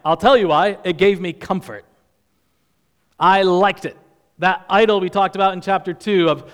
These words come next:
self-preservation, of comfort, of privilege, of title, of who he thought he was.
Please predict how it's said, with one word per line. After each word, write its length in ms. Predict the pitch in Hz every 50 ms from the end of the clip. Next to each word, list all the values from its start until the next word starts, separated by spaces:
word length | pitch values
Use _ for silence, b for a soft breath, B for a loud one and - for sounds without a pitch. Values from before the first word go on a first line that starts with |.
| B B
self-preservation, 1040 | - - 226 214 202 - - 202 196 185 180 185 180 202 202 190 - - 170 143 139
of 260 | 143 151 147 - b b b b b
comfort, 560 | - - 208 214 208 - - 175 147 123 -
of 440 | 185 165 160 - - - - _ _
privilege, 540 | - - 220 220 175 156 160 151 143 135 147
of 260 | 156 151 - - -
title, 520 | - - 214 208 196 180 151 135 127 135 B B B B
of 420 | - 170 170 170 165 160 165 b b b b b
who 280 | _ - - 220 240 226
he 260 | 170 151 214 247 247
thought 340 | 247 247 233 226 214 196 160
he 300 | - - 233 233 220 214
was. 600 | 180 165 202 202 185 160 127 107 95 - - _